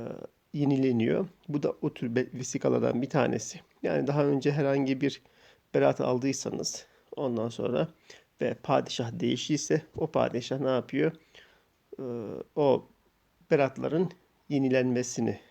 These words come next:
istiyor ve bu beratlar yeniden kaleme alınıyor. Şimdi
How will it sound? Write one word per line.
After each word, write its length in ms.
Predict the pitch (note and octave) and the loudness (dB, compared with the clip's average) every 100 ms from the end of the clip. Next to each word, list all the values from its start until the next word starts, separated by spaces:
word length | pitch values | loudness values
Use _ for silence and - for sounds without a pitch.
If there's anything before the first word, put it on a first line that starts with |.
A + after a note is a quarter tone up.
| _ _ _ _ _ _ | _ _ _ _ _ _
istiyor 520 | D#3+ - - - D#3+ E3 - _ | -6 -6 -6 0 0 0 -8 _
ve 280 | A#2+ C#3 D#3 - _ _ - | 0 2 2 0 _ _ -4
bu 120 | C3 | 0
beratlar 480 | A#2+ A2 - C3 D3 | 2 0 0 0 0
yeniden 560 | C3 C3 A2 A#2+ D3 - - _ - | 2 2 4 4 2 -2 -20 _ -4
kaleme 340 | C#3+ B2+ C3+ | 0 2 2
alınıyor. 400 | B2+ A#2+ A2 G#2 - _ _ - - - _ | 2 0 0 -2 -6 _ _ -20 -20 -20 _
Şimdi 400 | - D#3+ D#3+ | 0 2 2